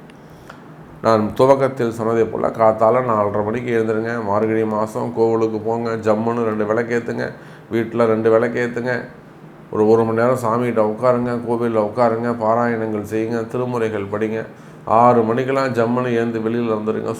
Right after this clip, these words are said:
சூப்பரா இருக்கும் உங்களுக்கு. அப்போ உங்களுடைய பிரச்சனைகள்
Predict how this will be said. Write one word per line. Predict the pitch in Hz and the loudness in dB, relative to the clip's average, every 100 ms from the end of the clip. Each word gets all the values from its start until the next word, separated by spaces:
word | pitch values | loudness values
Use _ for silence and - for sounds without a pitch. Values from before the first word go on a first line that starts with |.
| - | -2
சூப்பரா | 170 170 - 160 170 | -2 -2 -2 2 2
இருக்கும் | 151 - - | 2 -2 -6
உங்களுக்கு. | 110 107 - - - - - - - - - - - - - - - - - - | -6 -8 -14 -20 -18 -16 -14 -14 -16 -16 -18 -18 -20 -18 -18 -18 -20 -20 -8 4
அப்போ | 147 156 139 143 | 8 8 8 6
உங்களுடைய | 151 151 147 139 127 - | 8 8 8 6 4 4
பிரச்சனைகள் | 143 156 156 202 196 175 185 | 6 6 4 2 2 2 2